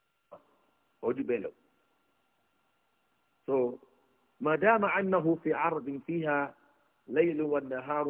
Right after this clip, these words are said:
يتعاقبان خلال أربع وعشرين سنة أو ساعة. Jàmáà, gbogbo longer days, or longer day, or shorter night, gbogbo eléyìí ni kò kàn Ọlọ́run.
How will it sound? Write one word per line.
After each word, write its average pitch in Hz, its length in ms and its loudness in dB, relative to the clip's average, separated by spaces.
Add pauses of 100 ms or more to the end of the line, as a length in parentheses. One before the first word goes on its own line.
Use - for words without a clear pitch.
(100)
يتعاقبان 139 1200 -2 (840)
خلال 156 340 4
أربع 147 360 2 (220)
وعشرين 139 600 -4
سنة 117 300 -6 (420)
أو 127 220 -2
ساعة. 120 380 -2 (1700)
Jàmáà, 123 380 -2 (800)
gbogbo 170 600 6 (1160)
longer 185 340 4
days, 160 260 4 (580)
or 139 180 0
longer 175 320 2
day, 156 280 2 (1120)
or 156 420 0
shorter 175 320 -2
night, 165 320 2 (500)
gbogbo 143 120 2
eléyìí 156 260 4
ni 131 120 -4
kò 123 140 -4
kàn 127 180 -8
Ọlọ́run. 131 240 -4